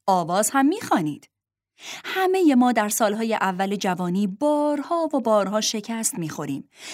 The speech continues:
اشتباه می‌کنیم، گند می‌زنیم و ناامید می‌شویم. اما با این حال بلند می‌شویم و ادامه می‌دهیم.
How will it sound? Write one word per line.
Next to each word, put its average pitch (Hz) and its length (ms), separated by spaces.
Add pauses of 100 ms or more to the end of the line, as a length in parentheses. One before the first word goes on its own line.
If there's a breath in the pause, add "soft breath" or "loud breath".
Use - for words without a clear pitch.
(120 loud breath)
اشتباه 277 560
می‌کنیم، 175 520 (420 loud breath)
گند 262 420
می‌زنیم 240 500
و 240 60
ناامید 254 580
می‌شویم. 156 460 (440 loud breath)
اما 185 220
با 170 100
این 175 160
حال 233 280 (280 loud breath)
بلند 196 580
می‌شویم 240 540
و 262 60 (100)
ادامه 220 420
می‌دهیم. 147 500